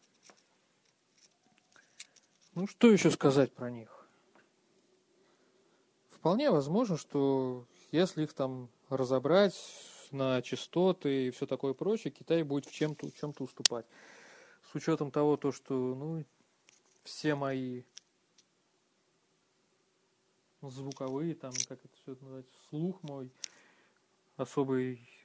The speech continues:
тонкостью не отличается. Ну, я не вижу между ними никакой разницы. Как я уже сказал, они разные по цвету, и это всё, чем они отличаются.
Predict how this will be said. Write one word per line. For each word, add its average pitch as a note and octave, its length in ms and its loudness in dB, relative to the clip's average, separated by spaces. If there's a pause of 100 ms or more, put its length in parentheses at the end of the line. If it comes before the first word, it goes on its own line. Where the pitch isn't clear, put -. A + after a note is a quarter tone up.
(100)
тонкостью C#3 500 -4
не C3+ 40 0
отличается. C#3+ 840 -2 (2250)
Ну, D#3 180 -8
я E3+ 200 2
не E3+ 140 2
вижу D3 240 2
между C3+ 440 -6
ними F3+ 220 0
никакой C3+ 420 -2
разницы. A2+ 400 -6 (180)
Как - 200 -4
я C3+ 80 -2
уже A#2+ 100 -6
сказал, F3+ 380 0
они C#3 160 -2
разные B2+ 320 0
по C3 140 0
цвету, G3 400 -2
и B2 40 -2
это B2+ 180 -4
всё, F3 240 -4
чем C#3 280 -8
они C3 120 -8
отличаются. A#2+ 680 -12